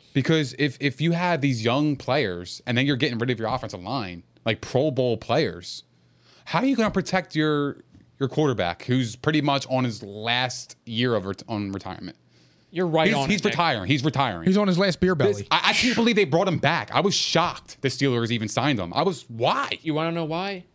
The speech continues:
Speaker 2: No other alternatives. But if you know that Ben's your quarterback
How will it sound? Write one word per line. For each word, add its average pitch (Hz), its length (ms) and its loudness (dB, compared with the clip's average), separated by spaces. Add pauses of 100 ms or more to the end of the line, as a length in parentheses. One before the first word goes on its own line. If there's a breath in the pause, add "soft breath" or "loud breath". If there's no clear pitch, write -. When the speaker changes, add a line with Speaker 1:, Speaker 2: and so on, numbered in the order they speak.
(140)
Speaker 2:
No 160 260 0
other 160 260 2
alternatives. 143 600 -6
But 185 380 0
if 147 220 -6
you 175 120 2
know 170 300 4
that 180 180 -2
Ben's 160 280 2
your 175 80 2
quarterback 151 800 0